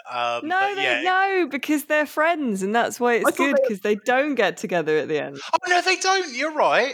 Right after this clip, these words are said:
Speaker 1: Okay, no, sorry, I'm wrong. No one actu-, oh, no, there's the, um, the, the, the Russian couple. They're a couple.
Speaker 2: Yeah.
Speaker 1: But that's not really sexual tension, 'cause they're married.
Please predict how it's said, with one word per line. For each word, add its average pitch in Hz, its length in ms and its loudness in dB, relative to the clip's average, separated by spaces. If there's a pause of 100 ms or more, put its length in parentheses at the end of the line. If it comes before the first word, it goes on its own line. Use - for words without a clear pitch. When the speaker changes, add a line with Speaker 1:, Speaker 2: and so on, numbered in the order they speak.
Speaker 1:
Okay, 202 480 2
no, 190 200 2
sorry, 190 340 4
I'm 190 200 2
wrong. 160 300 2
No 202 240 4
one 214 240 0
actu-, 208 300 -2 (180)
oh, 311 120 4
no, 269 220 4
there's 226 340 0
the, 240 180 0
um, 220 460 0 (720)
the, 190 260 2 (300)
the, 190 280 0
the 196 180 2
Russian 190 580 0
couple. 107 560 -4 (220)
They're 226 180 2
a - 60 2
couple. 202 560 -8 (520)
Speaker 2:
Yeah. 240 180 2
Speaker 1:
But 196 40 2
that's 185 160 4
not 214 140 2
really 175 140 2
sexual 160 340 0
tension, 208 520 -6 (160)
'cause - 300 -6
they're 131 120 0
married. 123 560 -2